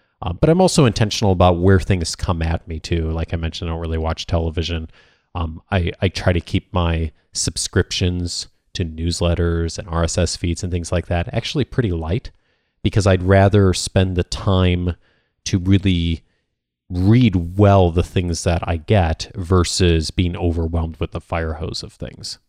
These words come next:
So I tend not, I d-, and I don't, I very intentionally don't subscribe to, like, C N N breaking news and things like that on Twitter. I used to, and I, you just get pinged by stuff all day long that's going on in the world.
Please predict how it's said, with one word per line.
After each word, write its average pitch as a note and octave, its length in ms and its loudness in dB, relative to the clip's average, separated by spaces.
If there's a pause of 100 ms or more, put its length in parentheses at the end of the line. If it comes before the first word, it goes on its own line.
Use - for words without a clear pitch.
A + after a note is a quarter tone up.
(120)
So E2+ 260 -4
I G2 80 0
tend F#2 260 -2
not, E2+ 180 -2
I G#2+ 60 0
d-, - 120 -2
and F2+ 260 -2
I E2+ 80 0
don't, F2 340 2
I F2 80 -4
very E2+ 220 0
intentionally E2 360 -6
don't D#2+ 240 -4
subscribe D#2+ 480 -6
to, F2 100 -6
like, E2 280 -8 (640)
C F#2 260 0
N E2 100 2
N D#2+ 120 -2
breaking D#2+ 440 -4
news D#2+ 300 -4
and F2 80 -6
things E2+ 160 -2
like E2+ 120 -2
that E2 120 -4
on D#2+ 80 -6
Twitter. E2+ 220 -2
I - 20 0
used F#2 300 2
to, D#2+ 140 -4
and D#2+ 100 -8
I, - 20 -2
you F#2+ 200 -2
just - 280 -6
get - 140 -4
pinged A2+ 260 -6
by D#2+ 80 -4
stuff - 260 -6
all F#2+ 200 0
day E2 160 -2
long D#2+ 340 -4
that's E2+ 160 -12
going E2+ 220 -2
on F2 120 -2
in E2 80 -4
the E2 60 -6
world. D#2 320 -8